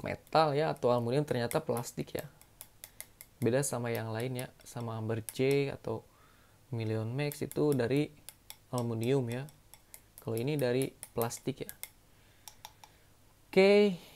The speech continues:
untuk tampilan kiri seperti ini ya. Tampilan kanan sama persis, nggak ada perubahan. Yang perba-, yang beda itu ada di sini ya, ada tuas ya. Yang tadi Noya jelasin ini buat pengatur drag ya, bisa on, bisa off.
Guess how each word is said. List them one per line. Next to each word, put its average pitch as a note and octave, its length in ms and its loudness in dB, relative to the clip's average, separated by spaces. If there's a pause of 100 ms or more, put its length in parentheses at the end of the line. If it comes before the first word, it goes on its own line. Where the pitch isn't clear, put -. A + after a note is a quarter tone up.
(640)
untuk C#3 240 0
tampilan D3 560 4
kiri D#3 320 4
seperti - 400 -4
ini D3 160 0
ya. F3+ 160 -8
Tampilan B2+ 400 0
kanan F3 320 -2
sama C3 240 -2
persis, C#3 320 -2
nggak A#2+ 160 4
ada - 80 0
perubahan. D3+ 480 2
Yang B2 160 -2
perba-, A#2+ 480 2
yang A#2 240 0
beda A2+ 240 4
itu E3+ 240 6
ada B2+ 160 6
di C3+ 240 4 (480)
sini B2+ 240 -2
ya, - 80 -8
ada - 160 -4
tuas - 400 2
ya. - 240 -10 (160)
Yang B2 400 0
tadi A#2 240 0
Noya A#2 160 10
jelasin A2+ 360 2
ini D3 120 2
buat C3 320 6 (360)
pengatur A#2 320 0
drag A#2+ 240 2
ya, C#3+ 120 0 (280)
bisa B2+ 240 -4
on, C3+ 240 -2
bisa - 160 -6
off. D#3 240 2